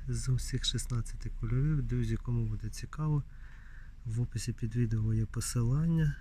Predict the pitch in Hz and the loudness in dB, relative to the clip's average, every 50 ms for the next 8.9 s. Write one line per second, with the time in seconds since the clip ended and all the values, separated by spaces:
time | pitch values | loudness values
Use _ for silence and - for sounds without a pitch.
0 | - - - 127 123 123 123 117 - - 113 - - 120 - - - 120 117 113 | -6 -2 2 4 6 6 6 4 2 0 -4 -2 -2 -2 -2 0 2 4 4 6
1 | 113 107 - - - 123 120 139 147 156 147 - 143 131 127 - 113 110 107 - | 4 4 2 2 4 4 6 6 6 6 6 6 4 4 4 4 4 4 4 4
2 | - - 117 113 110 110 107 107 107 - - - 117 113 110 104 95 - - - | 4 4 4 4 4 4 4 2 0 -2 -4 -2 0 2 2 2 0 -2 -4 -4
3 | - - 113 101 - - - - - - - - 113 107 104 104 - - - - | -4 -4 -4 -4 -6 -8 -10 -8 -10 -10 -6 -2 0 2 2 2 0 -2 -4 -2
4 | 113 107 95 113 123 143 160 165 160 151 - - - - - - - - - - | 0 2 4 4 4 6 4 4 2 0 -4 -10 -14 -14 -14 -14 -14 -14 -16 -14
5 | - - 120 117 - - 110 - - 120 - - 117 110 110 113 110 107 - - | -4 -2 -2 -2 0 -2 -2 0 0 0 0 0 0 2 4 2 2 2 0 -4
6 | - 117 107 107 117 117 113 110 110 104 104 110 107 - - - 110 104 95 107 | -2 0 2 2 2 2 2 2 0 -2 -4 -6 -8 -8 -6 -4 -4 -2 0 -2
7 | 110 - 156 151 - - 113 101 104 104 98 107 104 - - - - - - - | -2 -2 -6 -6 -2 -2 0 2 2 0 0 0 -4 -4 -8 -12 -12 -12 -12 -14
8 | - - - 98 - - - 120 127 147 - - 175 151 - - 170 156 | -12 -10 -8 -8 -6 -6 -4 -2 -2 -2 -2 -4 -6 -6 -6 -6 -8 -10